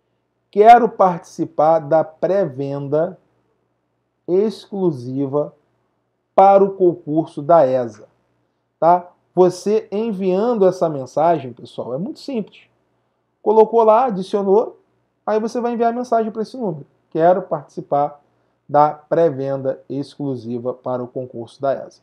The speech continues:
Enviando essa mensagem, pessoal, você já tá na nossa lista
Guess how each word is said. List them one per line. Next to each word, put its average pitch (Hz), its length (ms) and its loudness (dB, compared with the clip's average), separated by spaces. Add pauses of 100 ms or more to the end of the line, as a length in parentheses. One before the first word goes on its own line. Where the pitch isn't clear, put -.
(1400)
Enviando 202 560 2
essa 165 220 -2
mensagem, 165 540 0
pessoal, 127 480 -6 (360)
você 165 280 -2
já 196 120 4
tá 190 160 -2
na 190 140 -2
nossa 190 300 -2
lista 170 560 -8